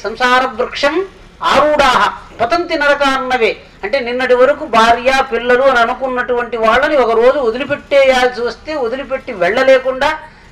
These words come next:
ఎవడో వచ్చాడు వాడికి తెలియకుండా దాక్కోవటం కోసం శరీరాన్ని వదిలిపెట్టి మనందరం పరిగెట్టిపోతున్నాం. తైత్రీయోపనిషత్తులో ఒక మాట ఉందండి, శ్రద్ధయాదేయం,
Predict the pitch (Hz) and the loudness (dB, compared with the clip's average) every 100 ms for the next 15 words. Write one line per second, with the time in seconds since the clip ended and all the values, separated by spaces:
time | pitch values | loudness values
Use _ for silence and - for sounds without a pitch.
0 | - 170 247 285 277 247 - 277 294 240 | -6 0 6 6 6 4 2 2 4 4
1 | 226 - 220 247 247 233 233 202 220 240 | 2 2 -2 -2 -4 -2 0 0 -2 -4
2 | 226 220 214 220 254 185 208 214 220 208 | -4 -4 -2 -2 -2 -6 -6 -2 0 0
3 | 190 196 220 247 339 214 180 202 233 170 | -4 -6 -6 -6 -4 -2 -2 -2 -4 -4
4 | 165 - 143 - - - - - - - | -6 -12 -18 -20 -20 -20 -20 -20 -20 -20
5 | - - - - - - - - - - | -20 -20 -20 -20 -20 -20 -20 -20 -20 -20
6 | - - - - - 320 339 311 294 277 | -20 -20 -20 -10 -2 -2 -2 0 2 2
7 | 247 240 247 262 202 - - 139 120 - | -2 -6 0 0 0 -2 -4 -6 -18 -20
8 | - - - _ - - - - _ _ | -20 -20 -20 _ -20 -20 -20 -20 _ _
9 | - - - _ - - - 220 226 208 | -20 -20 -20 _ -20 -20 -8 -6 -4 2
10 | 214 208 196 202 208 | 2 2 2 0 -2